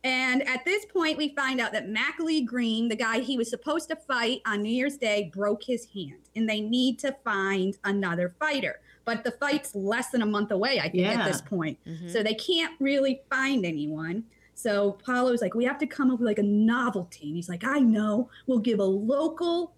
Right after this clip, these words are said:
Speaker 1: underdog a chance at the world title on America's birthday, January first, nineteen seventy-six."
Speaker 3: Which
Speaker 1: So
Speaker 3: I, that took, that,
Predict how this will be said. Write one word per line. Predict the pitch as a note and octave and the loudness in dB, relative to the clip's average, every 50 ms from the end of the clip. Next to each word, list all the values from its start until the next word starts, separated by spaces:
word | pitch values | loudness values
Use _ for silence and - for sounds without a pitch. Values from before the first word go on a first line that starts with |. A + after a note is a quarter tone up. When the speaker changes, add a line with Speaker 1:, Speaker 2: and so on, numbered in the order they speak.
| _ - | _ -2
Speaker 1:
underdog | C#4+ D4 D4 D4 B3+ C4+ A#3+ F#3 A3 G3+ F3+ F3 F3+ F#3+ - | 2 4 4 4 4 4 2 0 0 0 0 0 -2 -2 -2
a | G#3 | -4
chance | - - - - C#4+ C#4 C4 A#3 A3+ - | -4 -2 0 2 4 4 4 4 2 0
at | A3+ G3+ - | -2 -2 -2
the | G3+ G3 | -2 -2
world | G3+ G3+ A#3 C#4 C#4+ D4 D#4 D#4+ C4 - | 0 0 0 2 2 2 0 0 -2 -6
title | - - - E4 E4 D4+ B3+ G#3+ G3 G3 G3+ G#3 - - - - - - - | -8 -8 -4 -2 0 0 2 2 0 0 -2 -4 -6 -10 -20 -20 -14 -8 -4
on | G#3 G#3 G3 | -2 0 0
America's | F#3+ G3 G#3 A#3+ C4 C#4+ D4 C#4+ E4 D4 B3 | 2 2 2 2 2 2 0 0 0 -2 0
birthday, | - D4 B3+ G#3+ - - F3+ E3 D3 C#3+ D#3 | 0 -2 -2 -2 -2 -4 -6 -6 -6 -8 -8
January | - - A#3 B3 C#4 D4+ D#4+ D#4 D#4 D#4 D#4 D4+ - | -6 -4 0 2 4 4 4 4 4 2 2 0 -2
first, | - D4 D4 D#4 D4+ - - - - | -2 0 0 0 -2 -4 -8 -10 -8
nineteen | F3 D#3+ F3 G3 A3+ B3 - - D4 C#4 C4+ | -6 -4 -2 -2 -2 -2 0 2 2 2 2
seventy-six." | - - A3+ A3 G#3+ A#3 A3+ A3+ A#3 A3+ - - F#3+ E3 - - - - - - - - - | 0 -2 -2 0 2 4 4 4 2 2 -2 -4 -4 -4 -4 -6 -12 -14 -14 -14 -16 -16 -8
Speaker 3:
Which | B3+ A4 B4+ A#4+ A#4+ - | -4 -4 -2 -2 -4 -6
Speaker 1:
So | - - - F4+ | -6 -4 -4 -4
Speaker 3:
I, | A4 A#4+ D5 D5 C#5 B4+ - - - | -4 -2 0 0 0 -2 -4 -4 -4
that | G4+ A4 D5+ D#5 - | -4 -4 -4 -6 -6
took, | - - G4 F#4 - | -4 -4 -4 -4 -4
that, | - G4+ A4 A#4 - - - | -4 -4 -2 -2 -4 -6 -10